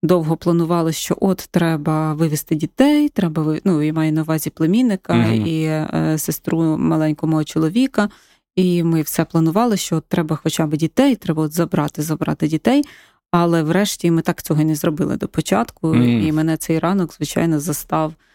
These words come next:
Speaker 1: страшними самокартаннями. Як же ж так? Ми ж планували, чому я не наполягла?
Speaker 2: Ну, а далі вже були дії на те, щоби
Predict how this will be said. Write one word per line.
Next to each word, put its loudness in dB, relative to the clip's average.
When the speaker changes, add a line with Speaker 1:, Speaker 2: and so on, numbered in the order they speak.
Speaker 1:
страшними 2
самокартаннями. 0
Як -2
же -6
ж -10
так? 0
Ми 2
ж -8
планували, 0
чому 0
я -2
не 0
наполягла? -2
Speaker 2:
Ну, 4
а 4
далі 4
вже -2
були 0
дії 0
на 0
те, 0
щоби 0